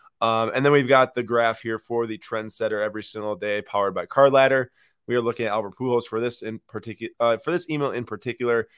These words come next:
and how his cards have been changing over the last month with some good performance recently, unfortunately, against the Brewers. But, uh, yeah, he's been doing very well, especially against left-handers. But for this specific segment, I wanna use the next three minutes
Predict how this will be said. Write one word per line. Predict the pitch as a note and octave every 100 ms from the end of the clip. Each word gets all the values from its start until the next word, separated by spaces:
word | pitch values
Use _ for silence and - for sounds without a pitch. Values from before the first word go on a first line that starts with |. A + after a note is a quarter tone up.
| _ -
and |
how | A#2
his | A#2
cards | - A#2 G#2
have |
been | G#2+
changing | G#2 A2 G#2+
over | G#2+ G#2+
the |
last | A2+ A2+ -
month | A2+ A#2+
with | A#2 C#3 -
some | F#3 D3
good | D3+ C#3+
performance | C#3+ - C#3+ E3 B2+
recently, | A#2+ - B2 A#2+
unfortunately, | G#2+ - A2 - G#2
against | G2+ -
the |
Brewers. | F#2+ A2 A#2+ - _ _ -
But, | A#2+
uh, | A#2 A2+ A2
yeah, | A2
he's | A2 G#2+
been | A2+
doing | A2
very | G#2+ A2+
well, | G#2+ A2
especially | G#2 - G#2+ A2
against | G#2+ G2
left-handers. | G2+ G2+ G#2+ A#2 G2+ - _ _ -
But | D3 B2
for | C3
this | D3
specific | - C3+ C#3 A#2
segment, | - A#2 A2 -
I | A2+
wanna | A#2
use | A2+ G#2
the | A2
next | G#2+ -
three | - A#2
minutes | G#2+ G#2+ G#2 -